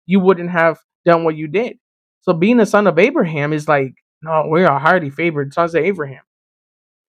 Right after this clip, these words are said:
And for Jesus to call a tax collector, not only the son of Abraham, pay attention to the literature, people, and the grammar,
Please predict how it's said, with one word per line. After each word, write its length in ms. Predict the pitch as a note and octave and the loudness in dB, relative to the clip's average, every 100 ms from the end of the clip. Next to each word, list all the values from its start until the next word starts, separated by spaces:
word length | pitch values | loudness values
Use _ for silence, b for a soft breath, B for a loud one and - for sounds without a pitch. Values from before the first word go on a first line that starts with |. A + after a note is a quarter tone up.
| _ - | _ -10
And 100 | E3 | 0
for 140 | F3+ | 0
Jesus 320 | E3+ G#3+ A#3 | 0 -2 -2
to 80 | F3+ | -4
call 260 | - F#3 C3+ | 0 2 2
a 80 | |
tax 380 | - - E3+ F#3 | -2 -2 -2 -2
collector, 640 | - G3+ A3 A3+ A3+ A#3+ A#3 | -2 2 2 0 -8 -8 0
not 200 | G3+ C4 | 2 2
only 200 | G4 F4 | -2 -4
the 60 | |
son 240 | C#4+ A#3 A3 | -2 0 0
of 80 | F3+ | -2
Abraham, 480 | A#3 F#3+ D3+ C#3 C#3 | -4 -4 -8 -12 -14
pay 180 | - G3+ | -6 -6
attention 420 | C4 A3 A#3 A#3 | -4 -4 -4 -6
to 80 | G3 | -10
the 60 | D#3 | -6
literature, 440 | F#3 C#4+ B3+ D#3 | -2 -2 -2 -6
people, 400 | C#3+ C#3+ C#3+ C#3 | -6 -8 -6 -8
and 100 | D#3+ | -4
the 60 | D3+ | -6
grammar, 400 | C#3+ G#3+ F3 C#3 | -4 -6 -6 -10